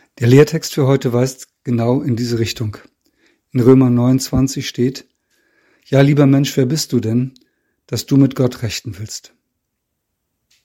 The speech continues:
Ich lade ein zu einem Gebet. Es stammt von dem lateinamerikanischen Bischof Dom Helder Camara.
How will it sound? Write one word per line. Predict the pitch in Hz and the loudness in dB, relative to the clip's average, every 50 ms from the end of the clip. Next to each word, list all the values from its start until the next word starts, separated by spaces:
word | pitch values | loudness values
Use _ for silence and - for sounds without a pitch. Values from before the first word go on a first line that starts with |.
| _ - - - - - - _ | _ -20 -20 -20 -20 -20 -20 _
Ich | - - | -4 2
lade | - 143 139 143 | 4 4 4 4
ein | 143 139 139 | 4 2 0
zu | - - 160 | 0 0 0
einem | 131 131 131 123 | 2 2 2 2
Gebet. | 123 123 123 131 113 104 - - - _ _ _ _ _ _ _ _ _ _ _ _ _ _ | 0 0 0 -2 -2 -2 -4 -12 -20 _ _ _ _ _ _ _ _ _ _ _ _ _ _
Es | - - | -10 -4
stammt | - - 139 139 139 | 2 4 4 4 2
von | - - 139 131 | 2 0 2 2
dem | 123 120 | 4 4
lateinamerikanischen | 120 120 117 - - 127 131 135 143 - 151 135 123 117 117 117 - - 127 127 123 120 - 127 | 2 2 0 -4 -4 -2 0 0 0 -2 -2 -2 -2 -2 -2 -2 -4 -2 -2 -2 -2 -2 -2 -2
Bischof | 110 117 123 - - 131 127 127 - - - _ _ _ _ _ | 0 0 0 0 0 -2 -2 -4 -8 -16 -20 _ _ _ _ _
Dom | - 127 123 127 117 | -4 0 0 2 2
Helder | 110 120 117 113 120 123 120 | 2 2 2 2 0 -2 -2
Camara. | - - 139 127 117 110 107 98 101 98 95 _ | -4 -2 -2 0 0 -2 -4 -6 -10 -14 -14 _